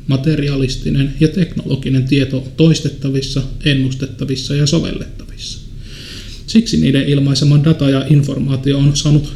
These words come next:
tiedon leiman. Olemme ottaneet paljon vanhemman tiedon käsitteen ja painaneet sille symbolisen leiman uusien käsitteiden päälle, koska tieto on perinteisesti sisältänyt jotain todellista ja jollain tavalla todeksi havaittavaa.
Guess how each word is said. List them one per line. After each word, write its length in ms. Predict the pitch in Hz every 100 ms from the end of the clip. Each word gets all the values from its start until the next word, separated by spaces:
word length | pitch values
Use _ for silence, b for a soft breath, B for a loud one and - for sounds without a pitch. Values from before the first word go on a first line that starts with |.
| -
tiedon 520 | 95 85 135 131 127
leiman. 400 | - - - - - - - - - B B B -
Olemme 320 | 151 139 139
ottaneet 440 | 143 139 139 143
paljon 280 | 151 147 151
vanhemman 480 | 165 143 131 135 127
tiedon 360 | - 156 147 - -
käsitteen 600 | - - - - - - - B B
ja 80 | -
painaneet 520 | 127 156 139 135 143
sille 180 | - 156
symbolisen 680 | 151 190 151 135 139 143 151
leiman 340 | 147 139 135 -
uusien 400 | 160 131 - 139
käsitteiden 540 | 147 - 143 160 156 156
päälle, 400 | 175 151 135 131 B B B
koska 260 | - 143 165
tieto 380 | - 185 131 139
on 100 | 143
perinteisesti 920 | 165 160 139 135 131 139 151 139 - -
sisältänyt 680 | - 196 - - - 127 131
jotain 260 | 131 131 135
todellista 600 | 143 156 - - - - - B -
ja 80 |
jollain 420 | 135 143 139 135 127
tavalla 340 | 117 139 135
todeksi 460 | - 143 131 131 139
havaittavaa. 840 | 170 - - - - - -